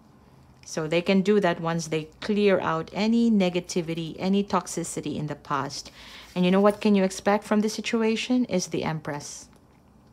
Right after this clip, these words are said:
Yeah? It's, it's a big signifier of a good relationship, a relationship that is thriving, loving,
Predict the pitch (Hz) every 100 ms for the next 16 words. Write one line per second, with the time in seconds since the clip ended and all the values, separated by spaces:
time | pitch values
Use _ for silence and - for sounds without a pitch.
0 | _ - _ - _ _ _ - 165 247
1 | - _ _ _ - - - _ - -
2 | _ - 175 - - - - - - -
3 | - - - - - 175 175 175 165 156
4 | 147 147 - _ - _ _ _ - 160
5 | 190 190 156 - - _ - - 170 170
6 | - 175 170 160 - 147 147 151 - _
7 | - - - - 165 - 202 202 196 190
8 | 190 190 196 190 190 180 180 - - 156
9 | 156 165 175 190 180 180 - 156 160 -
10 | - 190 196 202 190 202 202 196 165 165
11 | 175 180 185 180 185